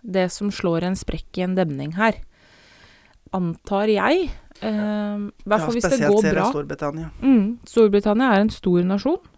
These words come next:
Speaker 2: Mm.
Speaker 1: eh, med ganske mye makt.
Speaker 2: Mm.
Speaker 1: Så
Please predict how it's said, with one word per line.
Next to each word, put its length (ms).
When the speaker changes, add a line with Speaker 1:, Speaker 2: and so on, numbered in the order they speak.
Speaker 2:
Mm. 100
Speaker 1:
eh, 240
med 220
ganske 280
mye 140
makt. 440
Speaker 2:
Mm. 140
Speaker 1:
Så 480